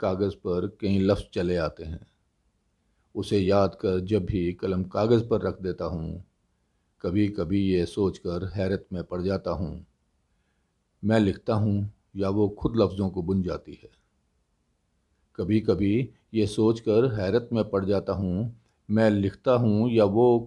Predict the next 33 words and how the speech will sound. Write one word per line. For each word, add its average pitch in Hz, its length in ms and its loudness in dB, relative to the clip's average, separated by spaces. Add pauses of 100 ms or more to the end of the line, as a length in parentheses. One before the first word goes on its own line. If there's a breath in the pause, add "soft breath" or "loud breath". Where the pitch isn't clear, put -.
खुद 135 220 -2
लफ्ज़ों 107 540 0
को 113 140 -2
बुन 107 220 2
जाती 98 340 0
है। 87 360 -4 (640)
बातूनी 101 540 -2
तो 87 160 -8
थी - 180 -10
वो, 98 300 -12 (1120)
मुझे 104 280 2
कहाँ 110 340 0
इतनी 101 300 -2
बातें 82 400 -6
कहनी 87 420 -4
लिखनी 85 360 -8
आती - 280 -14
हैं। 90 220 -16 (1160)
कभी 107 340 4
कभी 101 320 -2
तो 101 220 0
लिखकर 92 420 -2
उसको 90 480 -4 (520)
पढ़ना 101 400 2
मुश्किल 98 420 -2
हो 104 120 4
जाता 78 320 -4
है। 85 100 -10 (1300)
भीगी 107 460 2
पलकों 110 540 0
से 107 220 0
सब - 220 -4
कुछ - 280 -10